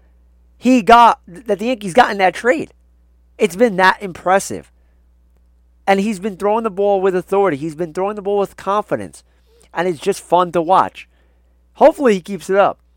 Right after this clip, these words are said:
because that's the guy you want on the mound in the postseason. That's the guy you want to see pitching a big game in the postseason.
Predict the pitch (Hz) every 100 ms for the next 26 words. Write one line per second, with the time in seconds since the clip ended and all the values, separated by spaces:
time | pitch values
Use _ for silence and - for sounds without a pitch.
0 | _ _ - 170 165 113 196 240 - 190
1 | 196 180 170 180 165 156 185 185 151 143
2 | - 185 165 104 82 76 _ _ _ _
3 | _ 113 120 180 220 - 190 190 180 175
4 | 175 165 143 196 185 - 170 160 147 120
5 | 160 131 180 180 104 - _ _ _ 147
6 | 143 - 180 185 123 95